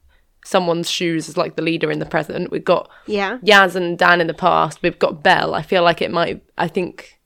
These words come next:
Speaker 1: that's enough to be
Speaker 2: We've got
Speaker 1: filling
Speaker 2: Vinda.
Speaker 1: an episode. <laughs> We've got Vinda. Yeah, like, I, I get the feeling the Doctors might be a bit trapped in this episode,
Speaker 2: Yeah, and I
Speaker 1: and then
Speaker 2: guess, you know, they're not gonna wanna resolve it at least straight away, are they?
Speaker 1: Exactly.
Speaker 2: You know,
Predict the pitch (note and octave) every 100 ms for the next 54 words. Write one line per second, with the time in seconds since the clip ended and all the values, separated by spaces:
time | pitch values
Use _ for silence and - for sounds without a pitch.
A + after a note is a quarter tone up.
0 | - F#3 - F3+ F3+ D#3+ - D#3 B3+ A3+
1 | B3+ A3 A3+ B3+ C4 G3 F#3+ B3 F#3 F3
2 | - - _ _ _ _ _ _ F#3 F#3+
3 | F3 G3 F#3 E3 G3 F3 E3 E3 - F#3
4 | - - - - _ - F#3 G3+ - -
5 | A3+ G3 F3+ E3+ F#3 - F3+ F3+ F3+ F3+
6 | - _ _ - - F3+ - - E3 E3+
7 | D#3+ E3 A#3+ C4 C4 A3+ A#3+ A#3+ B3+ A#3+
8 | - - _ _ _ - B3 A#3+ G#3 A#3
9 | B3 D4 - C4+ A#3 A#3+ C4 G#3 G3 G3
10 | G#3 F#3+ - F#3 G#3 G3+ - G3+ G3 F3
11 | G3+ F3 F3+ F#3 - - G#3+ - _ F#3+
12 | F3+ F#3+ F#3+ G#3 F#3+ D#3 -